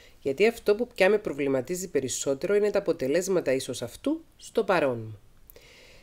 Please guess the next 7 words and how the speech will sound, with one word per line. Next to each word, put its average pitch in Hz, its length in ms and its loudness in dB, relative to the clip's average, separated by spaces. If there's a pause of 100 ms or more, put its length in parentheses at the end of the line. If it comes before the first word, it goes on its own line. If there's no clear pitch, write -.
(140)
Κακοποιητικός, 151 840 2
σκληρός, 151 760 0 (200)
ομός, 160 960 4
άψυχος 170 640 0
και 139 160 -6
βίος 147 340 -2
πατέρας, 135 800 -2